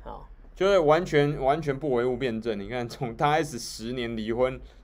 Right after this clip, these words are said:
Speaker 2: 来看两岸的关系，然后第一句话就是国民政府从大陆带来黄金一年内花完了嘛。
Speaker 1: 啊。
Speaker 2: 我实在是，
Speaker 1: 啊。
Speaker 2: 我要怎么回答你啊，
Speaker 1: 对。
Speaker 2: 同学？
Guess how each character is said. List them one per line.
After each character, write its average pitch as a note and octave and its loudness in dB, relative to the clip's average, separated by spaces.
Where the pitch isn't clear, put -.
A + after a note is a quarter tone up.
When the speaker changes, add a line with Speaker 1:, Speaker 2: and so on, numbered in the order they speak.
Speaker 2:
来 A2+ -4
看 D3 0
两 A#2+ -2
岸 B2+ -2
的 B2 -4
关 B2 -2
系， B2 -8
然 A2 -2
后 B2 -2
第 B2+ -8
一 B2+ -6
句 B2+ -4
话 B2 -2
就 A#2+ -4
是 C3 -2
国 - -8
民 A2 -8
政 A#2+ -4
府 - -18
从 G2+ -12
大 A#2 0
陆 A2+ -4
带 A2+ -2
来 G#2 -4
黄 G2+ -10
金 A2+ -10
一 - -10
年 G2 -8
内 A2 -8
花 G2 -6
完 C#2 -8
了 D2 -16
嘛。 C#2 -14
Speaker 1:
啊。 G#2+ -12
Speaker 2:
我 C#3 4
实 - 0
在 G3 12
是， G3 6
Speaker 1:
啊。 B2+ -2
Speaker 2:
我 C#3+ 6
要 F#3+ 10
怎 E3+ 6
么 D3 0
回 C#3+ 2
答 D3 6
你 B2+ -4
啊， A2 0
Speaker 1:
对。 F3+ 4
Speaker 2:
同 F3 8
学？ A#2 -2